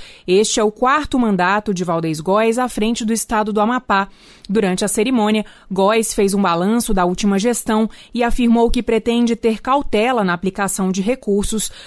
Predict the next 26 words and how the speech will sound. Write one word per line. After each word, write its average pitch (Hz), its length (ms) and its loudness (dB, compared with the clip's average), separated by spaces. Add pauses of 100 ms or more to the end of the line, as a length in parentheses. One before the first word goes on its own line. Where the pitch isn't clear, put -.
(120)
dando 247 260 0
prioridade 233 680 0
a 226 40 -2
parcerias 185 720 -2
público-privadas 233 1040 -2
para 220 220 0
o 220 40 -2
desenvolvimento 220 680 0
do 185 80 -2
estado. 185 560 -2 (480)
Góes 220 320 2
também 196 280 0
citou 226 400 0
o 269 40 0
início 247 520 0
do 220 60 -2
governo 202 440 0
do 180 80 -2
presidente 175 500 -4
Jair 185 240 0
Bolsonaro 208 640 0 (260)
e 254 80 -4
uma 262 160 2
relação 269 520 0
de 190 100 0
respeito. 185 680 -2